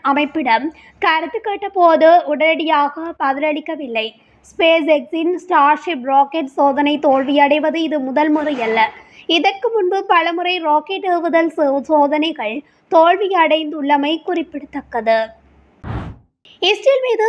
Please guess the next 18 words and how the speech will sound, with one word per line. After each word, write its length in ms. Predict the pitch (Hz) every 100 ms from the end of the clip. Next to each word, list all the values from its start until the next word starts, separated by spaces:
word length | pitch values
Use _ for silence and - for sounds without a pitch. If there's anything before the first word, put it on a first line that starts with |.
| 440 453
செஞ்சில் 460 | 392 403 427 392 370
வகை 340 | 320 330 339
ஏவுகணை 500 | 302 330 349 339 320
வீசி 420 | 269 294 294 370 381
தாக்குதல் 440 | 359 370 381 403
நடத்தப் 300 | 330 294 311
போவதாக 560 | 269 269 269 262 277 359
ஈரான் 360 | 285 277 269 269
அறிவித்துள்ளதாக 840 | 269 311 359 370 311 254 247 247
செய்திகள் 540 | 381 - 302 277 294 302
வெளியாகியுள்ளது. 840 | 311 226 214 214 233 220 220 220 - _ _ -
ஈரான் 380 | - 302 294 285
இஸ்ரேல் 340 | 277 - 285 -
போர் 280 | 277 277
பதட்டம் 420 | 277 262 262 339 440
தற்போது 480 | 294 - 269 277
உச்சத்தை 460 | 254 269 392 - 302
அடைந்துள்ளது. 640 | 285 277 294 233 220 214